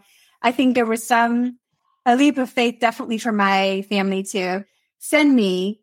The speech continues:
and, um, continue to support me. And so I think their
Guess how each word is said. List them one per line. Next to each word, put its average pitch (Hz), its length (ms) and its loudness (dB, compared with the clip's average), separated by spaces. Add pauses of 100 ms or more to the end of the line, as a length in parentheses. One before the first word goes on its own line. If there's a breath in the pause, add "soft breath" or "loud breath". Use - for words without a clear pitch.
(100)
and, 196 680 0
um, 190 680 -4 (200)
continue 247 380 4
to 220 80 0
support 208 500 -4
me. 185 160 -4
And 202 160 -2
so 226 100 -2
I 202 120 2
think 220 240 0
their 214 480 2